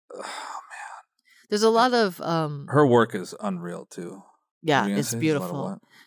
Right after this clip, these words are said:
Speaker 2: I was, I was looking at the date. I kind of,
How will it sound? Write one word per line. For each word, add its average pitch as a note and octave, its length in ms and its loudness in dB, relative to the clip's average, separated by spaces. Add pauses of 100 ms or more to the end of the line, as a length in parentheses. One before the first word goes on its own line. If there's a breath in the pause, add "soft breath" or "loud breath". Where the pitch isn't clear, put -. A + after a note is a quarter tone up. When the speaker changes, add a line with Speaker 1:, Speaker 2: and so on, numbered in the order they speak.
Speaker 2:
I D#3 40 4 (100)
was, E3+ 180 2
I D#3+ 200 0
was D3+ 120 -2
looking D#3 240 -4
at C#3 140 -6
the C#3 80 -6
date. D3 500 -2
I C#3+ 120 -6
kind E3+ 260 0
of, D#3 300 -4